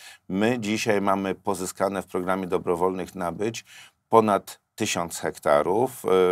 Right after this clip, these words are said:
w procesie uzgodnień jest, e, kolejnych trzysta piętnaście hektarów. W związku z czym jestem przekonany, że w momencie, kiedy zakończymy w listopadzie, na koniec listopada, e,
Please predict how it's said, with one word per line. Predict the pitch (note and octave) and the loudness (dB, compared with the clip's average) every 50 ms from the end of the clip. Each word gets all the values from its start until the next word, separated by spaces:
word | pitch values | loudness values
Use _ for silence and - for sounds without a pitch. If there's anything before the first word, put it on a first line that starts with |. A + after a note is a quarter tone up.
| F2+ F2 | 2 0
w | E2 - - - | -2 -6 -12 -6
procesie | - G#2 F#2 - G#2+ G#2+ - - - G#2+ - | -4 -4 -2 0 0 0 0 0 -2 -4 -2
uzgodnień | - A#2 G#2+ F#2+ G2 F2 G#2 G2+ G#2 G2+ G2 F#2+ F#2 F2+ F2 F2 F2 | -2 -4 -2 -2 0 2 2 2 2 2 0 -4 -4 -4 -4 -6 -6
jest, | E2 E2+ E2+ E2 E2 - - - - | -6 -4 -4 -4 -4 -6 -10 -8 -4
e, | F2 E2+ F2 E2 | -2 -2 -2 -2
kolejnych | E2+ - G2 F#2 F#2 F#2+ F#2+ F#2+ F2+ F2 E2 - | -4 -2 -2 0 2 2 0 0 -4 -6 -8 -8
trzysta | - - - G2+ - - - F2 | -10 -8 -8 -8 -8 -4 -6 -6
piętnaście | - - F2 - - F2+ D#2+ - - - E2+ | -6 -6 -12 -10 -8 -8 -8 -8 -8 -10 -10
hektarów. | D#2+ E2 - - F2 D#2+ D#2 D2+ D2 - _ - - - - - _ | -10 -10 -8 -2 -2 0 0 -2 -4 -10 _ -20 -18 -18 -18 -18 _
W | - | -6
związku | F#2 F#2+ F#2 - - G2 | -6 -6 -6 -4 -6 -8
z | - - | -8 -6
czym | - G#2+ G#2 G2+ G2 - _ _ _ _ _ _ _ _ _ _ _ _ _ _ _ _ _ _ - | 0 0 0 0 0 -6 _ _ _ _ _ _ _ _ _ _ _ _ _ _ _ _ _ _ -6
jestem | - G2 - A2 G#2 G2 | -6 -2 0 0 0 0
przekonany, | - - B2 A#2 - A2+ A2 A2 G#2+ G#2 G#2 G#2 F#2+ F2+ F2 | 0 -4 -4 -2 0 0 0 2 2 2 2 0 -2 -4 -6
że | D#2+ D2+ D2 F2+ F#2+ F#2 E2+ | -6 -4 -2 0 2 2 2
w | E2 | 0
momencie, | G2 G2 F#2+ G2+ G2+ F#2+ - - F#2 | -2 -2 -2 -2 -6 -6 -6 -8 -4
kiedy | - G2+ F#2 F#2 | -4 -4 -4 -2
zakończymy | F2+ G2+ F2+ - G2+ F#2 - A#2+ B2+ A2+ F#2+ | -2 -2 -2 -2 -6 -4 -4 -2 0 0 -2
w | F2 | -2
listopadzie, | F#2 F#2 - - F2+ - - G#2 F#2+ E2+ E2+ D#2 D2 - - - - - - _ - | -4 -6 -4 -4 -4 0 0 0 0 0 -2 -4 -4 -6 -12 -20 -20 -20 -16 _ -8
na | F#2 | -4
koniec | - - A2+ G#2 F#2 E2+ - | 2 4 4 4 4 0 -4
listopada, | G2 - - - E2+ - F#2+ F2+ F2+ F2 F2 D#2+ D#2+ E2 - | -6 -6 -2 -2 -2 2 2 2 2 4 2 2 2 0 -2
e, | - F2 F2 F2 F2 F2 E2+ E2+ E2+ E2+ E2+ E2+ E2+ E2+ E2+ E2+ | -2 -2 0 0 0 0 0 0 0 -2 -2 -2 -2 -2 -2 -4